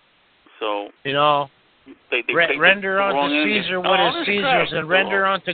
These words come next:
Speaker 2: God what is God's. What is, what does Caesar actually own? Nothing.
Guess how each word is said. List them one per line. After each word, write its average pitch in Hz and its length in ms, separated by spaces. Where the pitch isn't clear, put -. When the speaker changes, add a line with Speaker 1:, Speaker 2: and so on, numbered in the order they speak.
Speaker 2:
God 180 320
what 175 160
is 165 240
God's. 170 400
What 175 220
is, 175 140
what 180 240
does 180 180
Caesar 180 320
actually 160 520
own? 151 400
Nothing. 113 840